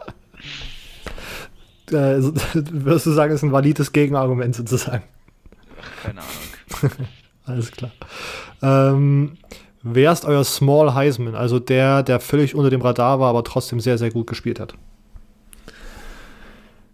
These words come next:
Speaker 1: Habt ihr, würde euch da auf Anhieb einer einfallen?
Speaker 2: Also ich weiß nicht, ob er wirklich unterm Radar war. Für mich wurde er oft,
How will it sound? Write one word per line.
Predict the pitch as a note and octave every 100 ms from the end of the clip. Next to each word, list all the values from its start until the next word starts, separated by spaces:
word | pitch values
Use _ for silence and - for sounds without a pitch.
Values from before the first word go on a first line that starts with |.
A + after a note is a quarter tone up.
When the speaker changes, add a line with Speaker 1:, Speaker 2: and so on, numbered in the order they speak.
| _
Speaker 1:
Habt | - -
ihr, | D#3 D3+
würde | C#3 D3+
euch | C#3+
da | D3+ D3 - D3
auf | D3+ C#3
Anhieb | D3 C#3+
einer | C#3+ C#3+
einfallen? | D3 D#3 F3 F3+ - - - - _ _ -
Speaker 2:
Also | D3
ich | D#3 D3
weiß | D#3 G3
nicht, |
ob | F#3
er | E3+ D3
wirklich | E3+ E3
unterm | D3+ D3+ C#3
Radar | C3 A#2+ A#2 D#3
war. | F3+ D#3+
Für | D3
mich | D#3 - - D3
wurde | D3 D3
er | C3
oft, | - - -